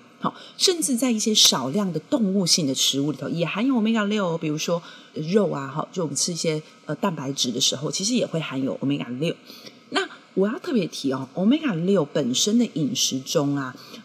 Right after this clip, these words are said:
通常我们没有很建议你要刻意去补。所以如果今天你呢，身边有亲朋好友跟你说，“哎，我跟你说，我，我们最近吃个保健食品哦，这个保健食品含有 omega六，它是一颗 omega六，好，你要不要吃？”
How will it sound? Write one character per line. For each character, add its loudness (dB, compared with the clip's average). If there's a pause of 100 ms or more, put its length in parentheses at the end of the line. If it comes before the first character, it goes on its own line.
(140)
通 6
常 -2 (140)
我 0
们 0
没 0
有 -2
很 -4
建 4
议 0
你 0
要 -4
刻 -2
意 0
去 -6
补。 -8 (580)
所 2
以 4
如 4
果 8
今 2
天 4
你 2
呢， 2 (160)
身 4
边 4
有 2
亲 0
朋 2
好 -2
友 -2
跟 0
你 -4
说 -2 (220)
，“哎， 2
我 6
跟 10
你 8
说， 4
我， 0
我 0
们 -2
最 2
近 2
吃 -2
个 2
保 0
健 2
食 4
品 -4
哦， -4
这 4
个 4
保 -4
健 -4
食 -4
品 -4
含 0
有 2
omega 0
六， 0
它 -4
是 0 (100)
一 6
颗 4
omega 2
六， 2 (460)
好， -2
你 0
要 0
不 -2
要 0
吃？” 0